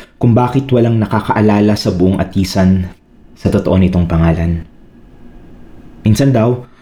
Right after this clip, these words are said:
mayroon lang isang matandang lalaki na nakapagkwento sa kanya ukol kay Aling Luna na siya raw ina ni Aman. Pero wala ring makapagturo kung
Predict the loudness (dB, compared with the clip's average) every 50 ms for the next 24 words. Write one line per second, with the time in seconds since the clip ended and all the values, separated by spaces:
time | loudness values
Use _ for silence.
0 | -20 _ -2 0 2 2 2 2 0 0 0 -2 -2 0 0 0 0 0 0 0
1 | 0 2 2 2 2 2 2 2 0 0 0 0 2 0 0 -2 -2 -2 -4 -4
2 | 0 0 0 0 0 -2 -8 -8 -2 0 2 2 4 4 2 2 0 -2 -4 -6
3 | -2 0 0 2 2 0 0 2 2 2 2 4 2 2 0 0 -2 -2 -4 -4
4 | -6 -8 -4 0 2 2 4 4 4 4 4 4 4 4 2 0 -2 -4 -8 -14
5 | -20 -20 _ _ _ _ 0 0 0 2 2 2 2 2 0 0 0 0 2 2
6 | 0 0 0 0 0 -2 -4 -6 -6 -8 -6 -2 -2 0 0 0 0 -2 -2 -4
7 | -8 _ _ _ -20 -20 -20 -20 -20 -20 -20 -20 -20 -20 -20 -20 -20 -20 -20 -20
8 | -20 -20 -20 -20 -8 -2 0 2 2 4 4 4 2 2 2 4 4 4 2 2
9 | 0 -2 -2 -2 -4 0 0 2 4 4 4 2 0 -2 -2 -2 0 0 2 0
10 | 0 0 -2